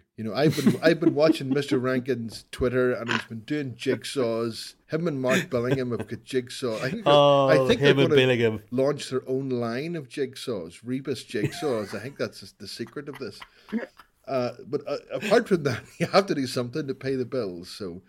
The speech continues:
Speaker 1: yeah, we've been, we've been busy writing away and
Speaker 2: Yeah.
Speaker 1: getting ready.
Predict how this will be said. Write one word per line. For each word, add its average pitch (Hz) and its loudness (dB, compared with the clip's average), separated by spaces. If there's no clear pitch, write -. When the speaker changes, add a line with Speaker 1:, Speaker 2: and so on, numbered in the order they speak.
Speaker 1:
yeah, 339 0
we've 190 0
been, 135 -4
we've 254 0
been 107 -2
busy 120 -4
writing 120 -2
away 113 -4
and 92 -6
Speaker 2:
Yeah. 101 -6
Speaker 1:
getting 113 -6
ready. 139 -6